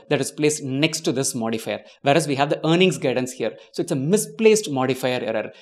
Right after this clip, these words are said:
The word that should be modified by the modifier is not placed next to the modifier. So A can be eliminated on account of misplaced modifier. Here we should have had Best Buy Co. While we are at this, we'll quickly move to answer choice C. We'll look at B subsequently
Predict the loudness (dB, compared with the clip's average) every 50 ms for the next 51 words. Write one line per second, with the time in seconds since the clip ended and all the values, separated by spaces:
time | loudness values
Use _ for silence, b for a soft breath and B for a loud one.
0 | b b -2 0 0 0 0 0 4 4 4 4 4 2 0 -2 -2 -2 -4 -2
1 | 0 0 0 2 2 2 2 2 2 2 0 0 0 0 -2 -2 -2 -2 -2 -2
2 | -2 -2 -4 -4 -4 -4 B B B B 0 0 0 0 0 2 4 4 4 4
3 | 2 -2 -2 0 0 0 0 -2 -2 -2 -2 -2 -4 -2 -2 -2 -2 -2 -4 -4
4 | -6 -6 -6 -8 -8 -10 b b b b b -4 -2 2 6 8 8 8 6 4
5 | 4 4 4 4 2 0 2 2 2 2 2 0 -2 -4 -4 -6 -8 -10 -10 -8
6 | -6 -6 -6 -6 -4 -4 -4 -4 -2 -4 -6 -8 b b b 0 0 0 0 0
7 | 0 0 0 0 -2 -4 -6 -6 -6 -10 -12 -12 b b b b 4 4 6 6
8 | 4 0 0 0 -2 0 0 0 -2 -2 -4 -4 0 0 0 0 0 0 0 0
9 | 0 0 -4 -8 -8 -10 -10 _ _ _ _ _ _ _ _ b b b b b
10 | b b 0 0 2 4 4 4 4 2 0 -4 -10 -20 -20 _ _ _ _ 2
11 | 6 8 8 8 6 2 -2 -2 -2 -2 -2 -2 -4 -2 0 0 0 0 0 0
12 | 0 -2 -2 0 -2 -2 -2 -4 -6 -4 -2 -2 -2 -2 -4 -4 -4 -4 -2 -2
13 | -2 0 2 2 2 2 2 2 2 2 2 0 0 0 -2 -2 -2 -4 -4 -6
14 | -8 -8 B